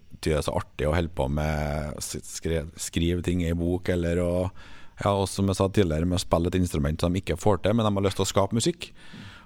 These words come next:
Og hvis en kan gjøre det litt mer ordentlig med å, å ta i bruk, eh, kompetansen til ikke minst, eh,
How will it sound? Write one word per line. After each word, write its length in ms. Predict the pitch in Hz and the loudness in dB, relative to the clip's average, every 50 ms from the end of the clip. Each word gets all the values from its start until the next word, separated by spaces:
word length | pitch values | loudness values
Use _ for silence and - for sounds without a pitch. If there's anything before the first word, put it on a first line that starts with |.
| - - | -12 0
Og 140 | - 110 113 | 2 4 4
hvis 160 | 117 117 - 127 | 4 2 2 -2
en 80 | 127 | 0
kan 140 | - 127 127 123 | 2 2 2 4
gjøre 160 | 107 87 87 | 4 2 2
det 80 | 95 | 0
litt 120 | 113 117 - 113 | 0 2 2 2
mer 220 | 107 104 107 - - - - - | 2 2 0 -2 -4 -8 0 2
ordentlig 380 | 113 95 - - 139 156 175 160 113 - - - | 2 2 4 4 4 4 4 2 -2 -6 -12 -6
med 460 | - 123 117 110 107 110 110 107 - - | -2 0 2 2 4 2 2 0 0 0
å, 120 | 117 107 104 104 104 104 104 104 101 101 101 101 101 92 | 0 2 4 4 4 4 4 4 2 2 2 2 0 0
å 140 | 98 107 101 - | 0 -2 -2 2
ta 300 | - 117 113 110 92 82 | 2 4 4 4 4 2
i 60 | 76 76 | 2 0
bruk, 380 | 85 85 95 92 - - - - | 2 2 2 0 -2 -6 -10 -6
eh, 220 | - 95 98 98 - - | -4 -4 -4 -4 -2 2
kompetansen 720 | - 113 98 95 - 87 85 80 - - - 95 98 98 | 2 2 2 2 0 0 0 0 -2 -2 -2 -2 -2 0
til 380 | - 101 95 95 98 98 95 95 - - | 2 2 2 2 0 0 -2 -6 -6 -8
ikke 220 | 95 - - 95 92 | -10 -4 -2 0 2
minst, 400 | 92 101 117 117 - - - 127 | 2 2 0 -2 -4 -4 0 2
eh, 300 | 123 127 127 123 120 | 4 4 4 2 -2